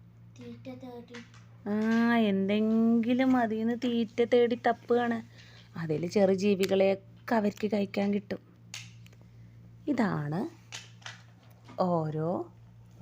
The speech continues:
Speaker 2: ജീവികളും അവയുടെ കൊക്കുകളും. അപ്പോൾ എന്താ മനസ്സിലായി കൂട്ടുകാർക്ക് ഇതിൽ നിന്ന്? ഓരോ പക്ഷികളുടെയും ചുണ്ടുകൾ വ്യത്യസ്തമാണ്.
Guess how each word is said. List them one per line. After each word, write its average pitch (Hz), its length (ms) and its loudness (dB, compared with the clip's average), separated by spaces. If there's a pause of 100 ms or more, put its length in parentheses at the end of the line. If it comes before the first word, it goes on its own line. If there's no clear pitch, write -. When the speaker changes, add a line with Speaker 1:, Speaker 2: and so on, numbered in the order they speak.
Speaker 2:
ജീവികളും 170 720 -2 (640)
അവയുടെ 147 420 -6 (720)
കൊക്കുകളും. - 640 -2 (760)
അപ്പോൾ 269 220 0 (320)
എന്താ 240 400 -2
മനസ്സിലായി 285 480 0
കൂട്ടുകാർക്ക് 254 540 0
ഇതിൽ 247 220 0
നിന്ന്? 240 260 -2 (1040)
ഓരോ 165 360 -4 (280)
പക്ഷികളുടെയും 156 960 -4 (1500)
ചുണ്ടുകൾ 160 560 -2
വ്യത്യസ്തമാണ്. 262 800 2